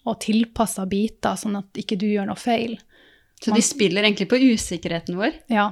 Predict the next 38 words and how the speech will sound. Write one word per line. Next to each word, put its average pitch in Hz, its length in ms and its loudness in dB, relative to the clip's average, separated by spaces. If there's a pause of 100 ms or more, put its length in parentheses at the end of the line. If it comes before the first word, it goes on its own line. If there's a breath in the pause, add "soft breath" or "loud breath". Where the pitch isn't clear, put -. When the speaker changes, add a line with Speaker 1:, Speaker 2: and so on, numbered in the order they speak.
(140)
Speaker 1:
de 208 80 -6
gjør 208 320 -2
nok 202 180 -8
det. 196 120 -6 (680)
Mm. 202 360 -2 (160)
Speaker 2:
Hm. 208 180 -6 (1040)
Speaker 1:
Og 226 80 2
det 202 120 4
her 214 140 4
har 247 120 8
jo 202 80 2
pågått 208 480 0
lenge, 240 400 8
ikke 214 180 -6
sant? 214 500 -6 (100)
Eh, 202 320 -4
barnematindustrien 226 1300 2
har 190 180 -2
jo 190 140 -6
fått - 160 -12
påvirke 202 720 -2 (840 soft breath)
helsestasjon, 277 1080 4 (360)
eh, 214 340 0
kanskje 220 420 0 (240)
i 226 80 -4
større 220 320 2
grad 190 220 -2
før, 285 360 2 (240)
men 214 180 2
fortsatt - 680 -4
også 247 340 0
nå, 233 320 6
for - 160 -6
de 208 140 -2
får 208 140 -10
komme 214 280 2
og 202 240 -4
holde 208 300 0